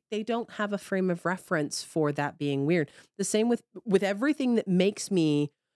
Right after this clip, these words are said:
an alternative alt mom, you know, hashtag alt mom, everything that makes me that with the stupid hair color and the face full of metal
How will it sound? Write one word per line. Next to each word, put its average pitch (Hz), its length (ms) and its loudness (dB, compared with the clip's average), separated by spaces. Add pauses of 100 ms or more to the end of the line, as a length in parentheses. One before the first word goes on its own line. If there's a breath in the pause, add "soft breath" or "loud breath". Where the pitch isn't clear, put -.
(200)
an 170 140 -2 (180)
alternative 185 880 0 (100)
alt 156 260 0
mom, 165 460 0 (500)
you 196 100 0
know, 156 100 2
hashtag 175 500 0
alt 170 200 0
mom, 214 120 0 (280 loud breath)
everything 277 320 0
that 208 60 0
makes 202 180 -2
me 190 60 0
that 180 180 -2
with 160 200 -4
the 156 120 -2
stupid 220 400 0
hair 202 180 2
color 160 540 2
and 151 180 -2
the 151 60 0
face 185 280 -2
full 226 180 2
of 220 60 4
metal 147 460 2